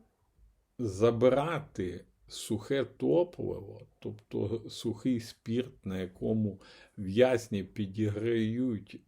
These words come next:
е, собі чай, е, бульйон якийсь, ну, я думаю, що наразі це точно недоречно.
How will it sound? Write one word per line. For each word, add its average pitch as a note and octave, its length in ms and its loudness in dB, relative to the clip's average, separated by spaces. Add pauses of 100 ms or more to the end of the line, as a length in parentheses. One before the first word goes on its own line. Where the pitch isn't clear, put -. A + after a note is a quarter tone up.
(120)
е, F#2 340 -2 (100)
собі G2+ 520 -4
чай, A#2+ 640 2 (640)
е, F#2+ 600 -2
бульйон G#2 760 4
якийсь, G2 800 -4 (640)
ну, A2 480 2
я A2 260 4
думаю, C3 480 2
що G#2+ 500 0 (100)
наразі A2+ 920 4
це - 260 0 (240)
точно F#2+ 580 4
недоречно. F#2+ 920 -2